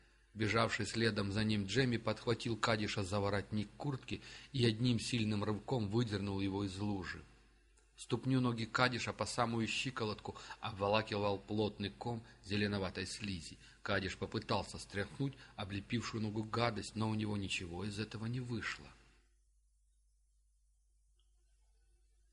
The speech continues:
Джемми молча толкнул его в спину,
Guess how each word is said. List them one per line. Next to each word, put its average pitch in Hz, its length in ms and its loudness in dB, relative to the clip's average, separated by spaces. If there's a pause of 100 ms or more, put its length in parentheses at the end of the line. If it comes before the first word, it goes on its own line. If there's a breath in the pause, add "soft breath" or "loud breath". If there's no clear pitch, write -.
(960)
Джемми 110 360 0
молча 113 420 0
толкнул 110 400 -2
его 101 220 0
в - 80 -10
спину, 95 480 -6